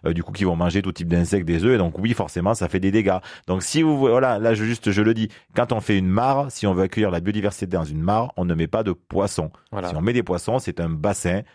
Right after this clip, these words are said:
Speaker 1: et ce n'est pas une mare.
Speaker 2: Donc on met quelques plantes et on attend que, que la biodiversité,
Speaker 1: Oui.
Speaker 2: euh, voilà, rejoigne, euh, cette mare. Merci beaucoup Claudine d'être venue apporter cette petite précision, euh, qui avait son importance. Continuons avec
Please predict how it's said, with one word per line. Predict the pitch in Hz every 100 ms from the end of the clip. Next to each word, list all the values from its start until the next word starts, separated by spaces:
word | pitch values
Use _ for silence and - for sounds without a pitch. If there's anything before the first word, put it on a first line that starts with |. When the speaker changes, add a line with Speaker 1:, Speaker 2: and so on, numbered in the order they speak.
| _ -
Speaker 1:
et | 73
ce | 82
n'est | 71
pas | - 98
une | 80
mare. | 67 57 -
Speaker 2:
Donc | - -
on |
met | 101 117
quelques | 117 101 98
plantes | - 117 -
et |
on | 110
attend | 101 95 117
que, | - 104
que | - 110
la | 104
biodiversité, | 107 107 110 - - 104
Speaker 1:
Oui. | 135
Speaker 2:
euh, | 131 104 90 85
voilà, | 87 95 85
rejoigne, | 98 107 131 107
euh, | 95
cette | 120 - 123
mare. | 123 107 98 - -
Merci | 170 175 - 226
beaucoup | 240 240
Claudine | 214 226 208 226 202 160
d'être | 160 - -
venue | 151 175 180
apporter | 156 156 - 196
cette | - 170
petite | 170 - 190
précision, | - 170 - 180 165 190 196 - - - -
euh, | 120
qui | 147
avait | 165
son | 185 143
importance. | 160 165 135 - 139 127 117 -
Continuons | - 262 - 240 202 196 190 196 202 196
avec | 160 165 160 -